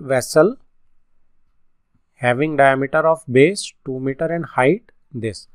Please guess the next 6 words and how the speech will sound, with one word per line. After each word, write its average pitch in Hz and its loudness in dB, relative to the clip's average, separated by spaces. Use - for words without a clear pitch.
तो 147 -14
मेरे 131 0
पास 170 0
क्या 165 -4
है, 233 -10
एक 147 0